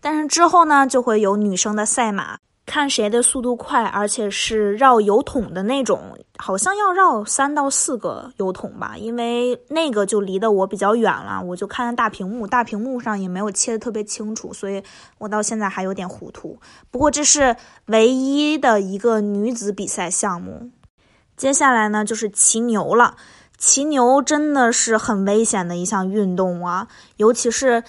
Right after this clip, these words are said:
在骑牛的时候，那个一定会有三个人在下面帮助，呃，参赛者保证他的安全，因为牛更不像马似的那个样子，最多就是踩踩你，牛要真是那什么的话，可能就要拿脚顶你了。对，这些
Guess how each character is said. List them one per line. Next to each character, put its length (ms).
在 160
骑 220
牛 200
的 120
时 120
候， 200
那 160
个 180
一 80
定 160
会 140
有 100
三 240
个 100
人 140
在 100
下 240
面 260
帮 260
助， 340
呃， 640
参 220
赛 260
者 200
保 220
证 160
他 140
的 80
安 260
全， 160
因 140
为 240
牛 440
更 240
不 120
像 200
马 320
似 280
的 100
那 140
个 100
样 260
子， 140
最 160
多 160
就 100
是 120
踩 240
踩 180
你， 200
牛 340
要 340
真 240
是 120
那 120
什 100
么 60
的 80
话， 140
可 120
能 140
就 80
要 140
拿 160
脚 240
顶 220
你 120
了。 180
对， 160
这 200
些 360